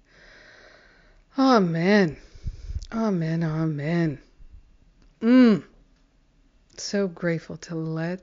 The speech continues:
those old, tiresome feelings go. Oh, giving the heavy lifting to the Holy Spirit. I love it. <laughs> And I love you.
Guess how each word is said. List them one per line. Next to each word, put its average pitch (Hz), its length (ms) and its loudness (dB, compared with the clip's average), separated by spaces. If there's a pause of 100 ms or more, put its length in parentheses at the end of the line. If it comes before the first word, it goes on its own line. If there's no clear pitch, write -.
(140)
those 165 440 -4 (120)
old, 185 540 -2 (1500)
tiresome 175 640 -4
feelings 160 600 -4
go. 151 500 -6 (180)
Oh, 190 480 -2 (540)
giving 202 320 -2
the 185 60 -2
heavy 175 280 -4
lifting 160 440 -6
to - 140 -10
the 160 100 -8
Holy 175 380 -6
Spirit. 147 480 -10
I 143 160 -10
love 160 480 -4
it. - 360 -8 (420)
<laughs> 190 120 2 (360)
And 202 180 2
I 180 140 0
love 170 320 -2
you. 160 420 -2